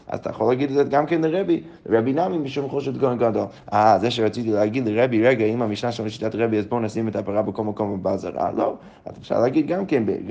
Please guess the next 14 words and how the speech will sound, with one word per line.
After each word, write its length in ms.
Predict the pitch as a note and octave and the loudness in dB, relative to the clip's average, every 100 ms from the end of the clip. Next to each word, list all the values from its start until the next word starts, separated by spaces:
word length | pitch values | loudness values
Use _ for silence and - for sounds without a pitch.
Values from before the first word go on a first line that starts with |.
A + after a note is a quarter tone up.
| G2 | -10
כמו 240 | - B2 | -2 0
שאמרנו 380 | D3+ A2+ B2+ C3+ | 0 0 0 2
בעצם 260 | A2 A2+ A2 | 2 2 2
רבי 140 | A2 | 2
אלעזר 220 | A#2 A2+ | 2 0
ורבי 160 | A2 G#2 | -2 -4
שמעון, 360 | - C3 A#2 G2 - - | -4 -2 -2 -4 -10 -12
שאנחנו 520 | - G#2 G#2+ G#2 G2+ - | -4 -2 -2 -2 -2 -4
נצריך 540 | G#2 G2 - C3 C#3+ - | -4 -4 -4 -2 0 0
שהפרה 460 | G#2 F#2 G#2+ A#2+ | -4 0 2 2
תהיה 400 | A#2 G2 A2+ A#2 - - - | 2 -2 2 2 0 -4 -2
בין 140 | C3 | 2
העולם 240 | A2+ A2 | 2 2
למזבח, 380 | G#2+ G2 G#2+ G2 | 2 0 0 -2